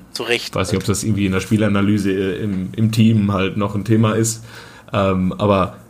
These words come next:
Speaker 2: dafür, dass es der neue Shit sein soll,
Speaker 1: <laughs>
Speaker 2: ist es, glaub ich, schon wieder <laughs> gestorben.
Speaker 1: Ist so einfach so, wenn du Diagonalball mal spielst, dann hast du halt auch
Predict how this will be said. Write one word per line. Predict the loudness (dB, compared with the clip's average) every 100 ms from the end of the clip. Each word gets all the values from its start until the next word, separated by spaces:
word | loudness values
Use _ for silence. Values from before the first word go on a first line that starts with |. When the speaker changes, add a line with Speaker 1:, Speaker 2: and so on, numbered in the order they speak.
| -20 -20 -20 -20 -16 -10 -4
Speaker 2:
dafür, | 0 2 2
dass | 0
es | -4 -6
der | -2 0
neue | 0 0
Shit | -2 -2
sein | -2 0 0
soll, | 0 0 -2 -10
Speaker 1:
<laughs> | -8
Speaker 2:
ist | -8 -6 -8
es, | -4
glaub | -2
ich, | 0
schon | 0
wieder | 0 0 -2 -4 -10 -10
<laughs> | -10 -12 -8
gestorben. | -4 -2 0 0
Speaker 1:
Ist | 2 0
so | 2
einfach | 0 0 0
so, | 0 -2
wenn | -2
du |
Diagonalball | -4 0 2 2 0 2 2 2 0 2
mal | 0
spielst, | -2 -8 -8 -6 -4
dann | -4
hast | -4 -4
du | -6
halt | -4
auch | -6